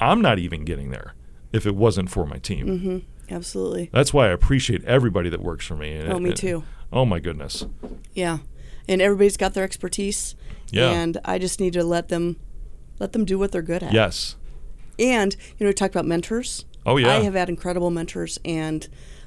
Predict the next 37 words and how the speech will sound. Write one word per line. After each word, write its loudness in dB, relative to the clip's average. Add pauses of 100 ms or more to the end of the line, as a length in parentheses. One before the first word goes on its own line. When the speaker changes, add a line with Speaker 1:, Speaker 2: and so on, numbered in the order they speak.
(120)
Speaker 2:
I 4
honestly 2
have 0
had -2
people -2
that -2
have -2
seen 0
something -4
in -2
me 2
that -4
I -2
did -4
not -4
see -6
in -4
myself. -6 (140)
Speaker 1:
That's 0
so 0
Speaker 2:
So 4
Speaker 1:
great. 8
Speaker 2:
I 4
always 6
wanna 2
carry 0
that -2
forward 0 (460)
with -4
my 2
team -4
and -6
say, 2
Speaker 1:
Yeah. 6
Speaker 2:
"Okay, -2 (320)
you -4
know, 0